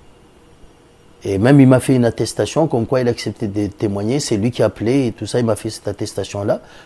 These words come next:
Mais eux, entre-temps, j'essaye de, en sortant de l'hôpital, j'essayais de le contacter. Ils étaient toujours d'accord de, de témoigner. Mais entre-temps, j'ai, euh, ils m'ont contacté par téléphone en me disant que comme quoi, ils veulent plus témoigner. Ils, ils,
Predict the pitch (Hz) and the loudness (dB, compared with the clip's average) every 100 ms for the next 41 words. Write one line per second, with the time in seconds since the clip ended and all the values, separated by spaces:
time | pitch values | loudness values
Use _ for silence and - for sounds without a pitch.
0 | - 101 104 147 160 233 - 147 139 147 | -10 -4 -2 6 8 8 2 -2 2 0
1 | - 180 - - - - - - - _ | 0 -2 -4 -12 -20 -20 -20 -20 -20 _
2 | - _ - - 107 92 117 - 151 131 | -20 _ -20 -18 -8 0 2 6 8 8
3 | 135 131 120 113 110 113 131 139 120 127 | 8 8 6 6 4 2 2 0 2 2
4 | 120 120 123 165 185 131 120 135 131 123 | 2 0 -2 2 2 0 0 2 2 2
5 | 117 113 - 117 113 - 160 208 - - | 2 0 0 -2 -2 0 2 2 0 -16
6 | - - - _ - 107 110 131 - 165 | -20 -20 -20 _ -2 0 2 0 4 6
7 | 196 160 156 160 147 143 127 123 - 127 | 8 6 6 4 4 4 4 2 2 2
8 | 127 120 120 113 104 147 160 160 147 202 | 2 0 -2 -2 0 0 2 -2 0 -2
9 | 226 202 95 120 123 120 120 113 110 107 | -2 -6 -4 -4 -2 0 0 0 0 0
10 | 104 147 135 135 147 131 131 - 127 127 | 0 4 6 6 2 2 -2 0 0 -2
11 | - 156 135 - 165 190 143 120 117 139 | 0 0 0 0 -4 -2 0 0 0 -2
12 | 156 117 123 113 117 156 202 - - - | -4 -6 -6 -6 -2 -2 -2 -10 -20 -20
13 | - - - 110 98 123 117 151 - 131 | -20 -20 -2 0 4 4 4 0 4 4
14 | 123 123 135 131 117 139 127 123 156 117 | 6 2 2 4 6 8 8 6 6 6
15 | 127 | 4